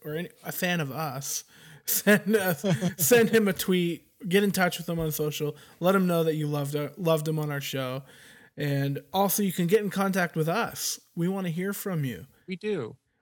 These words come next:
Speaker 1: We have a new phone number that Jamie's been telling us about, and you can call in and leave us a voicemail.
Speaker 2: You can
Speaker 1: And
Speaker 2: call. It's,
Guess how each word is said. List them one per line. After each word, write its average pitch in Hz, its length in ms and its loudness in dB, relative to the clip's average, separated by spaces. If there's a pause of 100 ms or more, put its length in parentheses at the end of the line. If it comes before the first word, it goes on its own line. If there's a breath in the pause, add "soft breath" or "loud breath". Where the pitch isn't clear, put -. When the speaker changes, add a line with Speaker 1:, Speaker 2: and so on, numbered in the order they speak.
Speaker 1:
We 156 100 2
have 180 100 2
a 160 60 4
new 180 160 4
phone 180 300 2
number 175 440 0 (100)
that 147 200 -4
Jamie's 156 400 -2
been 143 180 -2
telling 165 360 -2
us 151 140 -4
about, 147 340 -2 (340 loud breath)
and 156 80 0
you 151 80 0
can 147 140 0
call 185 340 2
in 175 240 2
and 147 140 0
leave 165 180 0
us 156 140 -2
a - 20 -4
voicemail. 143 720 -4 (360 soft breath)
Speaker 2:
You 143 100 -6
can 135 160 -2
Speaker 1:
And 131 100 -2
Speaker 2:
call. 110 420 -4 (200)
It's, - 280 -8